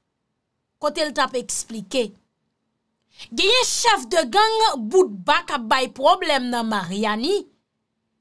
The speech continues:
misye te debake okay, li te Pòt Sali,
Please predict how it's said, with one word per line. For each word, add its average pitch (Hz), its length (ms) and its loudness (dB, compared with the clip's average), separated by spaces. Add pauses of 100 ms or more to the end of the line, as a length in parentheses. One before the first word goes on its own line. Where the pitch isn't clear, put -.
(180)
misye 480 540 2
te 403 100 4
debake 330 540 0
okay, 269 680 2 (1200)
li 294 120 -2
te 320 160 2
Pòt - 400 2
Sali, 208 480 -2